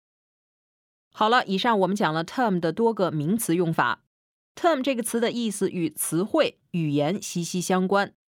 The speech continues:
它也可以指签署正式协议前所要考虑的相关条件、条款。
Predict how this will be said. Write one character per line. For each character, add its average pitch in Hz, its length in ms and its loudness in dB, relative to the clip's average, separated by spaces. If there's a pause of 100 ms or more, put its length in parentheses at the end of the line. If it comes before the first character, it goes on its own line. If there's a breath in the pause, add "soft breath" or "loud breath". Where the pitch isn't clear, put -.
(220)
它 302 140 -2
也 233 140 0
可 226 160 -2
以 254 100 -2
指 175 220 -2
签 233 260 -2
署 185 160 -2
正 208 260 0
式 196 240 -2
协 170 220 -2
议 208 160 -2
前 175 300 -2
所 - 300 -6
要 151 200 -2
考 - 320 -8
虑 165 320 -4
的 139 220 -4
相 147 280 -6
关 156 200 -4
条 117 240 -12
件、 147 240 -6
条 131 260 -4
款。 - 300 -8